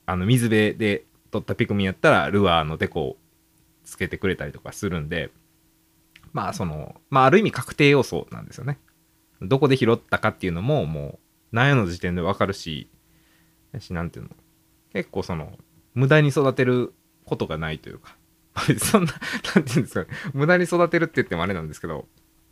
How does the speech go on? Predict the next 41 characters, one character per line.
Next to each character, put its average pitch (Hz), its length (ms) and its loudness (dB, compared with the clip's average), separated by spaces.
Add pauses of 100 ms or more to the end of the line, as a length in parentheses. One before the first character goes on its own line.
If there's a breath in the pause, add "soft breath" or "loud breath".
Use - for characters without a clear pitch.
(1120)
と 147 80 4
り 151 40 10
あ - 20 6
え - 20 6
ず 123 60 4
面 135 140 8
白 135 140 6
い 110 40 6
ん - 20 2
で 82 80 -4
す - 40 -14
よ。 80 80 -10
ゆ 107 120 0
る 220 160 4
く 165 100 -2
も 101 160 0
で 104 80 -2
き 127 140 -6
る 131 80 -2
し、 113 400 -2
結 160 140 0
構 87 120 -4
ガ 117 160 -2
チ 143 160 -4
め 139 140 2
に 135 80 0
も 76 100 -6
で 160 100 -6
き - 140 -10
る - 60 -14
っ - 20 -14
て - 240 -20
い - 80 -20
う。 - 40 -20 (720 soft breath)
で、 123 80 0
僕 139 200 0
は 254 280 2
最 135 220 0
初、 160 380 0
ま 127 140 -2
あ、 - 120 -6